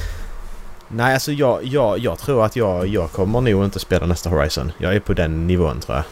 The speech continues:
Att, eh, det här spelet, det, jag tyckte inte, jag, alltså det, det är dumt att säga ett spel du spelar liksom sjuttio timmar, att du inte tyckte, tyckte om det. Jag vet, jag har sån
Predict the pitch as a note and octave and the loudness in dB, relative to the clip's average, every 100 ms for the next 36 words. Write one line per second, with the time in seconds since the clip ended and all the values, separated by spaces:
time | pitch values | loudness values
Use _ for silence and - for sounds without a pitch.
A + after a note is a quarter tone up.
0 | - - - - - - E2+ - - F2+ | -12 -14 -16 -18 -18 -2 -2 -2 0 2
1 | E2+ - E2+ D2+ - - D#2+ D#2 - C#2 | 2 0 0 0 0 2 2 2 -2 -4
2 | - - - - - - - - E2+ - | -4 -16 -20 -20 -20 -20 -10 0 0 2
3 | G2 F#2+ F2 - - G2 - F#2+ - - | -2 0 -2 -2 0 0 0 -12 -12 -18
4 | - - - C3 D#3+ F3 E3 G#3+ A#2 - | -10 -2 0 2 2 2 2 2 0 0
5 | F3 - - C3 G#2+ - D3 A#2+ G#2 G#2+ | 0 0 0 2 0 0 2 2 0 -4
6 | - C3 - A2+ C3 C3 F#2 F#2+ A#2 A2 | 0 0 2 0 2 2 2 0 -2 -4
7 | - G2 - G2+ C#2+ - A2 B2 F#2+ F2+ | -2 -2 2 2 2 -2 2 4 4 2
8 | G2 A#2+ F#2 - G#2 - | -2 2 2 2 0 0